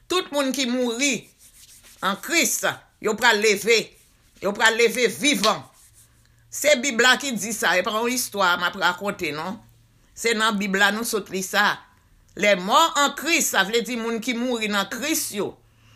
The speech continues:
Moun ki te gen bon kè yo. Moun ki te gen lanmou nan kè yo. Moun ki te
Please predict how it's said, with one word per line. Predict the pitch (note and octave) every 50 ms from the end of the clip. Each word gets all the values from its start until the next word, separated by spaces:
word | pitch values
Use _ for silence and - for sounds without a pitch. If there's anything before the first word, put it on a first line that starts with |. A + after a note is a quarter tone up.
| - - -
Moun | E3 A3 C4+ C4 C4
ki | C#4+ C#4+ B3
te | - C4+ C4 G3+
gen | G3 C4+ C4 A3 G3+ -
bon | A3 D#4 F4 E4+ -
kè | - C4+ B3 G3+ F#3+ F3+
yo. | F3 D#3 B2 - - _ _ _ - - - -
Moun | - A3+ C#4 C4
ki | C4 D#4 D4+
te | D4+ D4+ C#4+ B3
gen | C4+ B3+ B3+
lanmou | B3+ B3 B3 A3 G#3 G#3+ A3+ C#4 F4 F#4+ F#4 E4+
nan | D#4+ B3+ -
kè | - C4 A#3+ G3+ F#3 F#3+
yo. | F#3 D#3+ C#3+ - - _ _ _ _ _ _ _ _ _ _ _ -
Moun | G#3+ C#4 E4 D#4+ D#4+
ki | E4 D#4+ -
te | D4